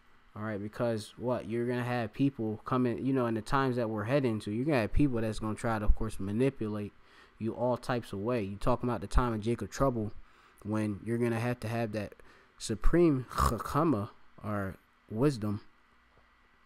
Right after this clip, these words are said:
to, to, of course, discern people, and you're gonna have to deal with them using this wisdom, knowledge, understanding.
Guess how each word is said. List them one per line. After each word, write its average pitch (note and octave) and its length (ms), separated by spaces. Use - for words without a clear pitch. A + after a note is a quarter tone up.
to, G#2+ 380
to, - 160
of G#2 160
course, A#2+ 420
discern A#2 640
people, E3 400
and A2 120
you're A2+ 120
gonna B2+ 140
have A#2+ 120
to A#2 80
deal C#3+ 360
with A#2+ 220
them G#2+ 260
using A#2+ 360
this G#2+ 160
wisdom, G#2+ 260
knowledge, G#2 260
understanding. A2 640